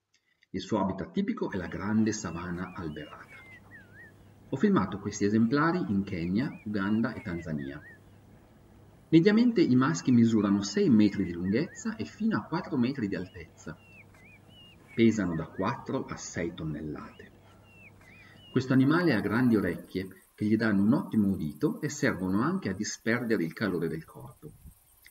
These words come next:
Hanno due bellissime zanne in avorio e una proboscide che deriva dalla fusione di naso e labbro superiore.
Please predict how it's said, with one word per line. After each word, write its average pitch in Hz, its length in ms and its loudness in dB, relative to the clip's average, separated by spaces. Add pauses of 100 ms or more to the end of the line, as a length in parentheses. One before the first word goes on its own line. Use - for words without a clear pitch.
(380)
Hanno 127 240 4
due 120 180 6
bellissime 110 760 4
zanne 98 300 0
in 95 80 2
avorio 73 580 -6 (280)
e 98 120 2
una 160 160 6
proboscide 82 760 -4 (260)
che 110 100 0
deriva 123 360 8
dalla 95 240 2
fusione 147 680 0
di 98 140 0
naso 143 640 0
e 113 100 2
labbro 110 320 0
superiore. 90 760 -8